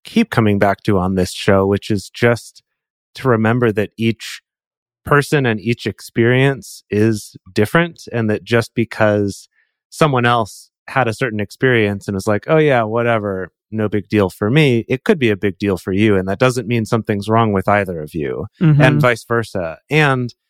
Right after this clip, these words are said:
Speaker 1: I guess to get super Buddhist about it too, like, you're never the same person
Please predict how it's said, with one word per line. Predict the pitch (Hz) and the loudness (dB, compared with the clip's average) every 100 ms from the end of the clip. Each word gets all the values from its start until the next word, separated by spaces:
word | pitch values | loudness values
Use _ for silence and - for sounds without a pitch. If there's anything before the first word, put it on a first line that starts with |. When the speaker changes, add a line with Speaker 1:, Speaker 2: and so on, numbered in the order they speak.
| _ _ - | _ _ -10
Speaker 1:
I | 110 | -2
guess | 123 110 - | 0 0 -6
to | 107 | -4
get | 117 - | -2 -2
super | - 110 104 | -4 -2 -2
Buddhist | 92 123 110 - | 0 2 0 -4
about | 98 98 92 | -4 -2 -2
it | 90 - | -4 -4
too, | - 123 101 92 92 _ _ _ | 0 2 2 0 -4 _ _ _
like, | - 92 | -10 -8
you're | 98 107 117 117 | -2 2 2 2
never | 110 104 92 | -2 -4 -6
the | 92 | -6
same | - 98 92 | -4 -4 -2
person | 107 92 104 90 85 | -4 -4 -4 -4 -6